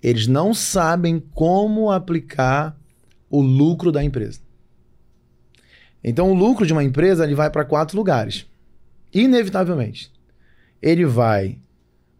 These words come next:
pra investimento. Ele vai pra um contas a receber, que no digital ele praticamente não existe. A gente recebe, né, tudo ali,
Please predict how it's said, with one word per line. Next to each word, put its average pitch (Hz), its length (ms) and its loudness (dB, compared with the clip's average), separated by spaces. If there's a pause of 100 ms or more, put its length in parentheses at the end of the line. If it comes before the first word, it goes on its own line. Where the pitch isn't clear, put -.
(160)
pra 117 460 -2 (280)
investimento. 127 800 -2 (800)
Ele 180 240 2
vai 120 380 2
pra 127 180 0
um 139 140 2
contas 135 380 0
a 127 40 4
receber, 123 680 0 (1500)
que - 280 -4
no 139 100 2
digital 127 600 2
ele 117 160 2
praticamente 123 600 0
não 120 80 0
existe. 135 560 -2 (100)
A 123 100 -6
gente 117 300 -2
recebe, 123 540 2
né, 127 140 0
tudo 139 260 0
ali, 127 480 2